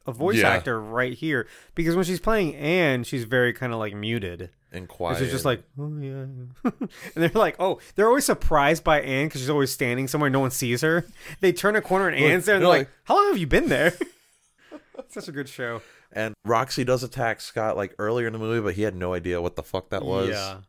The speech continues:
Speaker 2: So he, he's actually punched her before. So he has
Speaker 1: Right.
Speaker 2: punched a girl.
Speaker 1: Right. There's a really good argument here about them. Well, that they're having about, like, their insecurities.
Speaker 2: Yeah.
Speaker 1: Because he's like,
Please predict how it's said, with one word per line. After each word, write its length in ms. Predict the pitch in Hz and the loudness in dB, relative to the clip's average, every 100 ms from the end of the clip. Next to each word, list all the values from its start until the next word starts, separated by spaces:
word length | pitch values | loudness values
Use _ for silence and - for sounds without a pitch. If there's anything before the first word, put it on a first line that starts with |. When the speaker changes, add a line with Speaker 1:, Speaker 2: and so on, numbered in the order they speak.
| _ _ _ _ | _ _ _ _
Speaker 2:
So 220 | - 104 | -2 0
he, 200 | 151 - | 0 0
he's 580 | 143 185 190 165 - - - _ | -2 -2 -2 -2 -4 -6 -12 _
actually 360 | 123 - - 85 | -4 -2 -6 -8
punched 400 | - 127 151 - | -8 -8 -8 -6
her 100 | 87 | -6
before. 420 | - - 92 127 _ | -8 -8 -6 -6 _
So 260 | - 104 101 _ _ _ _ | -8 -6 -6 _ _ _ _
he 180 | _ 135 | _ 0
has 200 | 131 139 | 2 2
Speaker 1:
Right. 80 | 120 | 2
Speaker 2:
punched 240 | 120 95 104 | -4 -4 -4
a 40 | |
girl. 280 | 98 104 - _ _ - | -2 -2 -4 _ _ -8
Speaker 1:
Right. 400 | 175 156 123 123 - _ _ - | -2 0 0 -2 -10 _ _ -4
There's 140 | 165 | -2
a 60 | 196 | 2
really 180 | 226 208 | 2 2
good 120 | 156 | 2
argument 460 | 135 160 170 127 113 | 2 2 -2 -4 -4
here 160 | 110 | -4
about 300 | 107 107 101 | -2 -2 -4
them. 360 | 101 98 104 101 _ - | -6 -10 -12 -20 _ -4
Well, 260 | 135 131 | -2 -2
that 140 | 135 117 | -4 -2
they're 140 | 107 | -2
having 260 | 110 104 104 | -2 -2 -6
about, 200 | 98 98 | -6 -6
like, 140 | 98 | -6
their 160 | 101 98 | -8 -8
insecurities. 680 | - - 156 135 90 95 | -12 -6 -4 -4 -8 -12
Speaker 2:
Yeah. 340 | 101 113 110 95 - - | -2 2 2 0 -6 -12
Speaker 1:
Because 520 | - 127 107 101 - | -6 -4 -2 -4 -8
he's 280 | 113 101 107 | -10 -10 -6
like, 440 | 101 92 90 | -6 -6 -8